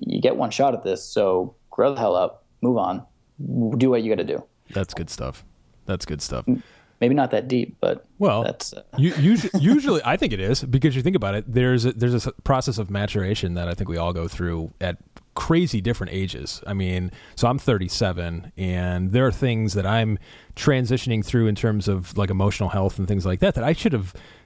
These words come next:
Speaker 2: you would think somebody that's well-adjusted would kind of have nailed down in their late twenties, but this is the way it goes. <laughs> This is the way it goes. So
Speaker 1: Right. Our paths are, are different for,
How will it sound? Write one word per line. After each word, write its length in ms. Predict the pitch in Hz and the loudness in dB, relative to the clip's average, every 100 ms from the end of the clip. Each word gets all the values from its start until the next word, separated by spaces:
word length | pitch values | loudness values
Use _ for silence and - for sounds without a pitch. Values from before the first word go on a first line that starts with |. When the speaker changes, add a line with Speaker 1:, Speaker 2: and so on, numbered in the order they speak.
| - | -6
Speaker 2:
you 260 | - 190 | 0 4
would 100 | 143 | 4
think 200 | - 165 | 2 0
somebody 240 | - 147 127 | 2 2 2
that's 140 | 110 | 2
well-adjusted 520 | 123 107 101 139 127 | 2 2 2 2 2
would 100 | 107 | 0
kind 120 | 104 107 | 0 0
of 80 | |
have 200 | 104 95 | 2 0
nailed 240 | 92 101 90 | 2 0 0
down 240 | 101 101 | 0 0
in 80 | 87 | 0
their 120 | 90 | -2
late 200 | 90 85 | -2 -2
twenties, 400 | - 156 87 87 | 0 0 0 -4
but 240 | - 92 92 - - - - | -2 0 0 -8 -18 -16 -4
this 220 | 110 - | -2 0
is 80 | 135 | 2
the 60 | |
way 120 | 131 135 | 2 2
it 40 | |
goes. 340 | 127 160 - - - | 0 -2 -6 -8 -6
<laughs> 180 | - - | -6 -2
This 180 | 131 - | -2 0
is 100 | 127 | 0
the 100 | 131 | 2
way 200 | 127 127 | 2 2
it 80 | 127 | 2
goes. 320 | 123 127 - - - - - - - | 2 0 -2 -8 -8 -8 -14 -20 -6
So 260 | - 104 | 0 4
Speaker 1:
Right. 220 | 104 104 - | 4 4 2
Our 100 | 110 | 0
paths 320 | 120 110 - | 2 0 0
are, 100 | 107 | 0
are 180 | - 104 | 2 2
different 420 | 104 110 104 - | 0 -2 -4 -4
for, 140 | - | -4